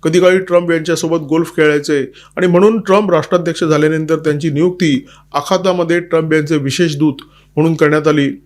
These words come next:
मध्ये रशियामध्ये सुद्धा ते विशेष दूत म्हणून गेले होते. ही ट्रम्प यांची विशेषता आहे. आता जे सर्गिओ गोर भारतामध्ये राजदूत म्हणून येणार आहेत, ते कधीकाळी ट्रम्प यांच्या प्रचारासाठी राबले होते, ट्रम्प यांचे प्रकाशक होते.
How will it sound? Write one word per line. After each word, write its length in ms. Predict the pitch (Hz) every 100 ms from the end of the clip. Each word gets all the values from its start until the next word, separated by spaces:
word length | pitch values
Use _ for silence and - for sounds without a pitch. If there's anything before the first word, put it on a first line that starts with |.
| _ -
मध्ये 200 | 156 175
रशियामध्ये 480 | 156 190 185 185 180
सुद्धा 220 | 185 175
ते 120 | 170
विशेष 340 | 165 147 170 156
दूत 160 | 160 147
म्हणून 200 | 156 151
गेले 180 | 143
होते. 280 | 143 143 143 135 - _ _ _ -
ही 300 | 185 208 220 - - _ 180
ट्रम्प 220 | 175 170
यांची 220 | 156 165
विशेषता 460 | 151 147 175 - 156
आहे. 240 | 147 139 139 _ 143
आता 180 | 151
जे 120 | 190 202
सर्गिओ 460 | 185 165 185 202
गोर 320 | 180 175 160 - - _ -
भारतामध्ये 560 | 147 151 165 170 175 180
राजदूत 540 | - 143 143 143 180
म्हणून 340 | 165 165 175 175 - _
येणार 280 | 147 170 196
आहेत, 160 | 170 127 - -
ते 60 | 180
कधीकाळी 440 | 190 202 202 208
ट्रम्प 300 | 202 190 185
यांच्या 200 | 180 180
प्रचारासाठी 500 | 180 156 175 180 175
राबले 340 | 160 143 175
होते, 340 | 180 160 165 139
ट्रम्प 400 | - - 180 180
यांचे 220 | 165 160
प्रकाशक 460 | 180 160 151 196 202
होते. 320 | 165 151 147